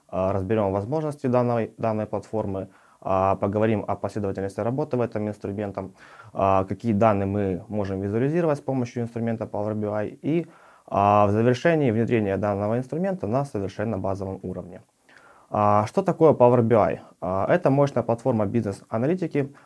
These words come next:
а, разработанная компанией Microsoft, которая позволяет объединять данные из различных источников, э, сервисов и сторонних при-, приложений, а, затем преобразовывать эти данные в единые и красивые отчеты.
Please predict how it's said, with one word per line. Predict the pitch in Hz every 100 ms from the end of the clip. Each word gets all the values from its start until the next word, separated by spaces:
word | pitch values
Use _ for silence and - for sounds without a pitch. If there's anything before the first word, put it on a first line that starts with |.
| -
а, | 98 98 104
разработанная | 107 113 120 98 101 95
компанией | 110 110 107 98 95
Microsoft, | 107 120 135 180 185
которая | - - 107 101
позволяет | 107 104 107 95 90 _ -
объединять | 101 104 110 104 95
данные | 107 98 95 92
из | 107 98
различных | 101 104 101 107 -
источников, | 135 165 175 160 143 139 - -
э, | - 98 98
сервисов | - 113 101 98 95 -
и | 104
сторонних | 101 104 101 98
при-, | - 117
приложений, | 113 - 120 131 175 185 160 - - - - -
а, | - 107 107 104
затем | 127 131 113
преобразовывать | 95 107 110 107 107 104 95
эти | - 104
данные | 104 104 98 95 98
в | -
единые | 104 120 156 147
и | -
красивые | - - 117 101 -
отчеты. | 101 - 82 -